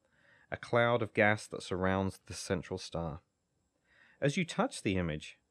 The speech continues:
you can identify a horseshoe-shaped region of ultra-hot gas surrounding the nebula way beyond the dusty lobes imaged by Hubble. This gas, at a temperature of three million degrees Celsius, that's five million degrees Fahrenheit,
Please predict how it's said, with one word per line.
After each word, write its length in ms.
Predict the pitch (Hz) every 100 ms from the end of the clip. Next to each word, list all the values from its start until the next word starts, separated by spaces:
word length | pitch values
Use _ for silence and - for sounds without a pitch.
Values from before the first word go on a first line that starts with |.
| _ _
you 100 | 123
can 140 | 123 143
identify 580 | 127 139 139 - 127
a 100 | 120
horseshoe-shaped 1040 | 113 - 214 220 - 120 - 110 101 - - -
region 500 | 113 123 90 - - _ -
of 160 | 90 -
ultra-hot 540 | 151 156 156 - -
gas 400 | - 104 92 - -
surrounding 640 | - - 107 107 123 127 110
the 80 | 98
nebula 440 | 92 87 95 92 -
way 260 | 131 196
beyond 340 | 147 104 92 90
the 60 |
dusty 380 | 90 101 - 98
lobes 480 | 92 87 87 85 - _ - -
imaged 280 | 95 90 -
by 140 | 85
Hubble. 380 | 92 87 78 - _ _ _ _ _ _ _ -
This 160 | 190 -
gas, 580 | 151 156 127 95 - -
at 120 | 113 117
a 40 |
temperature 400 | - 135 - 110
of 120 | 104
three 420 | - - 185 190
million 320 | 175 160 151 139
degrees 400 | 127 127 120 -
Celsius, 600 | 117 113 - - - - -
that's 180 | - -
five 420 | - 139 135 127
million 220 | 127 120
degrees 300 | 107 107 104
Fahrenheit, 600 | - 98 98 95 85 -